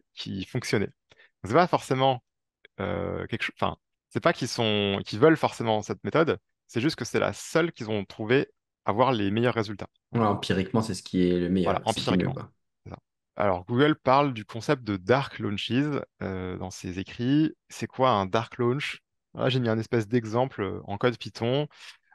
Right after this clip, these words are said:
Speaker 1: Euh, en gros, vous pouvez avoir du code en production qui n'est pas forcément activé, mais qui est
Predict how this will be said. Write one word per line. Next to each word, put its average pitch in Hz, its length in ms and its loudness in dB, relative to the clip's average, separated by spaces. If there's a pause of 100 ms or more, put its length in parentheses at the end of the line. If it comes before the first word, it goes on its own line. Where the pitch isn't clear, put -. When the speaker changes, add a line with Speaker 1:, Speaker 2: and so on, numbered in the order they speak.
(160)
Speaker 1:
Euh, 95 240 -6
en 107 160 -4
gros, 110 260 4
vous 120 120 0
pouvez 113 500 2 (400)
avoir 113 280 0
du 104 140 -8
code 127 160 0
en 104 80 2
production 123 640 -4
qui - 180 -10
n'est 104 100 0
pas 120 100 0
forcément 117 460 -4
activé, 113 580 -2 (580)
mais 127 280 2
qui - 220 -4
est 110 100 0